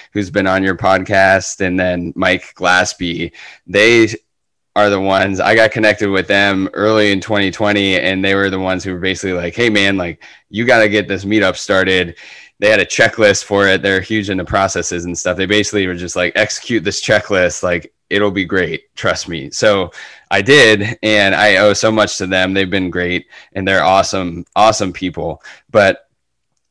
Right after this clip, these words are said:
yeah, so we call it Pints and Properties. I, it's the same name that they use for their meetup, and they have one in Fayetteville and in Charlotte, North Carolina. Uh, but Pints and Properties, and then,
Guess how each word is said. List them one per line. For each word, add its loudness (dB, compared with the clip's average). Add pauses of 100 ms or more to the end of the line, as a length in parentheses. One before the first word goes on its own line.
(140)
yeah, 4
so 2
we 2
call 6
it 2
Pints 0
and -4
Properties. 0
I, 2 (160)
it's -6
the -2
same 0
name 0
that -4
they 0
use -8
for -4
their 0
meetup, 0
and -4
they -4
have 0
one -2
in -6
Fayetteville -2
and -2
in -6
Charlotte, -2
North -8
Carolina. -6 (380)
Uh, -2
but -4
Pints -2
and -8
Properties, 0
and -2
then, -4